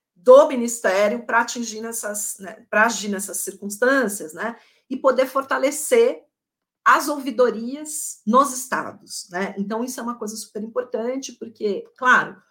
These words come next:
o ministro dos Direitos Humanos, ele não, ele não faz políticas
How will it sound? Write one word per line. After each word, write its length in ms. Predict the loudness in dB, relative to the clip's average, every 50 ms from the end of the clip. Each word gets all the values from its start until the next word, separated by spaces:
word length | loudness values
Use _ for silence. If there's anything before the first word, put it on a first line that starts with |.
| _ _ _ _ _ _ _ _ 0
o 120 | 2 2
ministro 420 | 2 0 -2 0 -2 -2 -4 -6 -6
dos 120 | -6 -4
Direitos 380 | -4 -2 -2 -2 -2 -4 -8 -10
Humanos, 720 | -6 -4 -2 0 2 2 2 0 -2 -6 -8 -10 -12 _ -2
ele 220 | 0 0 0 0
não, 520 | -2 0 0 0 0 0 -2 -6 -8 -8 -6
ele 160 | -6 -6 -4
não 320 | -4 -4 -4 -4 -6 -8 -12
faz 640 | -14 -8 -2 2 4 6 6 6 4 2 0 -2
políticas 960 | -6 -6 -6 -4 -2 -2 -2 -2 -4 -8 -10 -10 -10 -10 -10 -10 -10 -12 -14